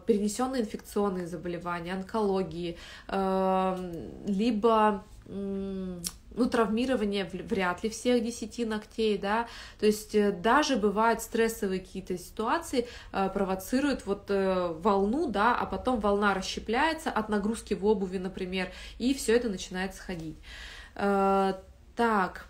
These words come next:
м, дальше, что я ещё хотела вам рассказать? Анихомодезис, анихолизис. А, продолжим. Э, так вот, э, когда вы видите вот такую ситуацию, либо вот такую ситуацию,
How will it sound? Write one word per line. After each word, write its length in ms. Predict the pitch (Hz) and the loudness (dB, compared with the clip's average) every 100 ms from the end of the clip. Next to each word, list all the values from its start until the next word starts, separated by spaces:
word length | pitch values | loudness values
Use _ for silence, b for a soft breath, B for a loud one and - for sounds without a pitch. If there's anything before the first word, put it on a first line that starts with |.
| - | -12
м, 480 | 190 185 180 175 175 | -8 -6 -6 -6 -4
дальше, 480 | 214 214 190 - 185 | 0 0 0 -4 -6
что 300 | - 214 247 | -6 -4 -2
я 200 | 220 185 | 0 -2
ещё 300 | 190 - 214 | -6 -8 -8
хотела 560 | 190 190 202 208 202 | -8 -8 -4 -4 -4
вам 240 | 185 185 196 | -4 -6 -6
рассказать? 800 | 190 - - 185 185 175 - - - - B B B B B B B B B B B B B B B B - | -8 -10 -10 -8 -8 -8 -10 -18 -20 -20 B B B B B B B B B B B B B B B B -2
Анихомодезис, 1080 | 233 247 - 226 240 208 254 208 208 - | 2 2 2 2 4 6 6 6 4 0
анихолизис. 800 | 196 202 - 208 226 330 311 - | -2 -2 0 0 2 2 2 0
А, 180 | 262 240 | 4 4
продолжим. 680 | - 277 247 220 208 175 156 - - | 4 2 6 6 4 -2 -10 -16 -2
Э, 260 | 226 226 | 4 4
так 220 | 311 277 254 | 4 -2 2
вот, 340 | 262 175 - - - | 2 2 -2 -18 -4
э, 160 | 208 208 | 0 2
когда 380 | 226 214 330 | 0 4 6
вы 120 | 359 254 | 6 4
видите 540 | 262 233 220 - 170 | 2 0 -2 -4 0
вот 220 | 262 311 | 2 2
такую 300 | 330 - 233 | 0 0 0
ситуацию, 880 | 202 208 - 220 233 - 247 233 240 - - - | 0 -2 -2 0 0 -2 0 0 -2 -12 -10 0
либо 560 | 214 285 240 202 165 | 4 4 6 4 2
вот 220 | 208 302 - | 0 -2 0
такую 420 | 285 - 208 185 | -2 0 0 0
ситуацию, 800 | - 208 233 240 240 - 220 | -4 -4 0 2 0 -4 -6